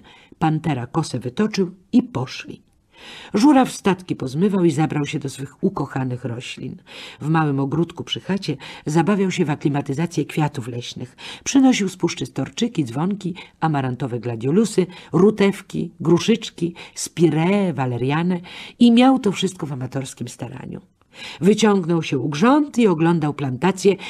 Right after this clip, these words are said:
gdy posłyszał szelest u płotka. Usunął się szybko z obawy przed żmiją, ale ujrzał zdziwiony Tupcia.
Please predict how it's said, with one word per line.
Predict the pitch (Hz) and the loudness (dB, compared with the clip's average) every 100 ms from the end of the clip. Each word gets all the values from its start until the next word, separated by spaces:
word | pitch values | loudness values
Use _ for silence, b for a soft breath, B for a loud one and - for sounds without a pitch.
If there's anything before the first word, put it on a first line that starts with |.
| B - | B -6
gdy | 151 180 | 0 0
posłyszał | 151 - 180 - 170 156 b b | 0 -2 0 0 -2 -4 b b
szelest | - - 185 135 123 - - | -8 -2 0 -2 -6 -14 -20
u | - | -14
płotka. | - 123 - - 92 - _ _ _ - B B B | -8 -6 -8 -14 -14 -14 _ _ _ -18 B B B
Usunął | 247 - 170 135 127 | 2 4 2 0 -4
się | 131 | -6
szybko | - 170 - 185 | -4 -4 -2 -2
z | |
obawy | 151 139 127 | -2 -4 -6
przed | - 135 | -6 -4
żmiją, | 156 180 247 302 - B B B | 0 4 4 4 -2 B B B
ale | - 151 202 262 | 2 4 4 2
ujrzał | - 151 123 110 156 247 | 2 0 0 0 2 4
zdziwiony | 175 139 185 151 117 120 175 | 2 2 4 4 2 -2 0
Tupcia. | - 330 - - - | 2 2 0 -10 -10